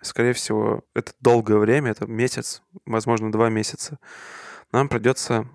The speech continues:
быть на карантине, как и многим другим людям. И в эти моменты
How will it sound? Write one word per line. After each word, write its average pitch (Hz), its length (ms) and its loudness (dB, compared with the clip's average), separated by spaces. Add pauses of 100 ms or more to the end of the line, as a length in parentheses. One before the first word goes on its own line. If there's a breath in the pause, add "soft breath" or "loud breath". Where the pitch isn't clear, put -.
(100)
быть 123 360 0
на 110 100 -2
карантине, 113 540 0
как - 200 -8
и - 40 -10
многим 113 300 0
другим 110 300 0
людям. 110 380 0 (100)
И 113 600 2
в 120 160 0
эти 135 180 2
моменты 120 560 0